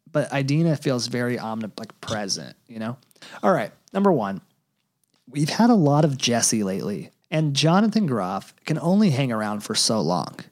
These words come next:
He's got things to do, Broadway's to perform.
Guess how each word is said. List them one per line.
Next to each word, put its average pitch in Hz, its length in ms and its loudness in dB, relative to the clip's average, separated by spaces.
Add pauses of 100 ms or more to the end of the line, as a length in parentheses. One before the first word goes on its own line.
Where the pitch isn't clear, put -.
(140)
He's 196 180 6
got 208 180 6
things 190 280 2
to 156 100 0
do, 170 400 2 (320)
Broadway's 196 480 6
to 175 160 0
perform. 170 640 0